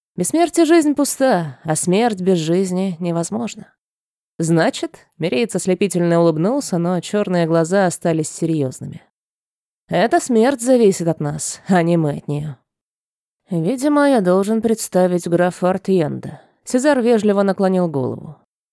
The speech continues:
«С его всадниками, маршал, вы познакомились в Керженевьев».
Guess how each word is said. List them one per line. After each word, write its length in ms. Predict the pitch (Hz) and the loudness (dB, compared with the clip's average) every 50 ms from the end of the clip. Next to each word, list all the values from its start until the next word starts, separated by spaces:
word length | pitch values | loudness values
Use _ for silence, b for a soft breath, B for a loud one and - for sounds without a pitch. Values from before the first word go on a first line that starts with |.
| _ _ _ _ _ - | _ _ _ _ _ -12
«С 80 | - - | -4 0
его 300 | 170 160 160 214 254 247 | 0 2 4 4 2 2
всадниками, 720 | - - 202 202 208 214 233 247 247 - 254 247 254 254 | 0 0 2 2 2 2 0 -2 -2 -2 -2 0 0 0
маршал, 520 | 240 233 226 226 - - 233 226 220 196 | 2 0 0 0 -2 -4 -2 -2 -2 0
вы 160 | 180 180 202 | -2 -2 -4
познакомились 920 | - - 226 220 208 214 208 202 208 175 175 165 170 170 175 190 202 - - | -4 -4 -4 -2 0 0 0 0 0 -2 0 0 0 0 0 -2 -2 -6 -8
в 100 | - - | -12 -8
Керженевьев». 1040 | - 165 151 147 156 156 160 160 165 156 139 120 - - - - - - _ _ | -2 -2 -2 0 -2 -4 -4 -4 -4 -4 -4 -6 -10 -14 -16 -20 -20 -20 _ _